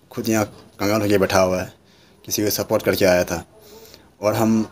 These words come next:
आज भी हम support करता है जो हवाई का public है उन सबको, क्योंकि सबको panic सहना पड़ रहा है, problem सहना पड़ रहा है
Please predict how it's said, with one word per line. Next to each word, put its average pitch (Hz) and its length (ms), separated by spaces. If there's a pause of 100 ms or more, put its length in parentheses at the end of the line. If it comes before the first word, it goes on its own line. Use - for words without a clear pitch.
(460)
आज 113 180
भी 147 60
हम 135 80
support 113 320
करता 101 220
है 95 60
जो 98 100
हवाई 101 220
का 104 80
public 95 320
है 95 120
उन 82 120
सबको, 90 260 (760)
क्योंकि 135 340 (320)
सबको 139 300
panic 135 300
सहना 110 460
पड़ 107 160
रहा 95 160
है, 90 100
problem 117 460
सहना 101 280
पड़ 92 160
रहा 90 120
है 90 60